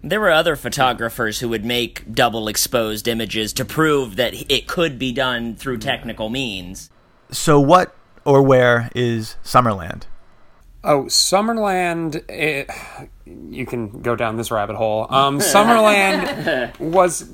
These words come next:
Speaker 3: an afterlife that spiritualists believed in. They did believe that it was a physical place that existed somewhere out in the cosmos.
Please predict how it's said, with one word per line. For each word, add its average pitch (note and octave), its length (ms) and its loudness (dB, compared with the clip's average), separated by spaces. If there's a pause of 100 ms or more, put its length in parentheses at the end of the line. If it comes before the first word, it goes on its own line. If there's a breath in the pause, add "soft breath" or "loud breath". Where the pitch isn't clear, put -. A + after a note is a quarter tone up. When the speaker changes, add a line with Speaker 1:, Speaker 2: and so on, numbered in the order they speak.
(140)
Speaker 3:
an E3 340 -4
afterlife C3 1040 0
that C3 220 0
spiritualists C#3+ 840 -2
believed C3 520 -2
in. A#2 140 0
They B2 140 -2
did D#3+ 240 0
believe D3 340 -2
that C3+ 100 -4
it C3 40 -4
was C3 120 -4
a B2+ 80 -2
physical E3 640 -4
place A2+ 560 -4
that A#2+ 160 -2
existed B2+ 520 -6
somewhere E3 680 0
out C3 300 0
in B2+ 140 -6
the A#2+ 80 -2
cosmos. A2+ 840 0